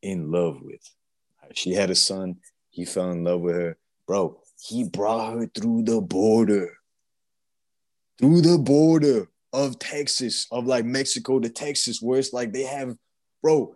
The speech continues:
helicopters, people with guns, like, the army and everything, where it's like they're trying to catch people that are trying to go, the immigrants that are trying to cross the border, bro.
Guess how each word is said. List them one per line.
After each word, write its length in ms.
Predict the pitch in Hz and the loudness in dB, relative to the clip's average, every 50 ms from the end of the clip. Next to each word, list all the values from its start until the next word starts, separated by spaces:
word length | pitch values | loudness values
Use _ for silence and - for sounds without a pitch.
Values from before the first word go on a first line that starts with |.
| _ _ - | _ _ -6
helicopters, 920 | - 165 185 190 180 170 143 - 175 160 147 143 123 - 147 139 135 - | -2 0 0 0 0 -2 -4 -6 -8 -8 -8 -10 -8 -8 -8 -8 -8 -8
people 480 | - - - 180 175 180 151 147 147 139 | -8 -4 -2 -2 -2 -2 -2 -2 0 0
with 200 | 147 131 110 104 | 0 -2 -2 0
guns, 340 | 147 147 147 151 143 117 | 0 0 0 0 0 0
like, 220 | 123 131 123 113 - | 0 0 0 0 -2
the 100 | 127 - | -6 -4
army 360 | - 131 143 151 156 151 143 | -2 -2 0 0 0 0 0
and 80 | 143 139 | 0 0
everything, 520 | - 151 143 135 147 - - 127 127 123 117 | 0 0 0 0 0 -2 -4 -4 -4 -4 -2
where 100 | 120 123 | 0 0
it's 120 | 127 - | 0 2
like 200 | 131 117 101 90 | 0 0 0 2
they're 140 | 113 147 170 | 2 2 2
trying 320 | 170 - - 165 190 185 | 2 -2 -6 -6 -8 -8
to 80 | 160 123 | -8 -8
catch 380 | - - - 175 156 147 - - | -6 -6 -6 -6 -6 -6 -6 -2
people 420 | 160 147 117 113 120 127 117 104 - - - _ _ | -2 -2 -2 0 0 0 0 0 -4 -12 -20 _ _
that 180 | - - - 120 | -6 -4 0 0
are 100 | 127 113 | 0 0
trying 420 | - - - 147 151 160 160 151 | 0 -2 -2 0 2 2 4 4
to 80 | 143 117 | 2 2
go, 280 | 104 104 127 135 120 104 | 4 4 6 6 6 4
the 140 | 110 - - | 2 0 0
immigrants 440 | 143 147 143 127 120 135 123 117 | 2 2 2 2 2 0 0 2
that 100 | - 120 | 2 0
are 80 | 110 101 | 0 0
trying 280 | - - 135 131 131 123 | -4 -6 -8 -6 -6 -4
to 140 | 117 107 - - - | -4 -6 -6 -8 -10
cross 380 | - - 117 123 139 131 - | -6 -2 0 0 0 0 -2
the 100 | - 113 | -4 -6
border, 380 | 107 90 110 127 139 139 113 104 | -4 0 2 4 4 4 4 2
bro. 260 | 92 104 113 117 - | 2 2 2 2 2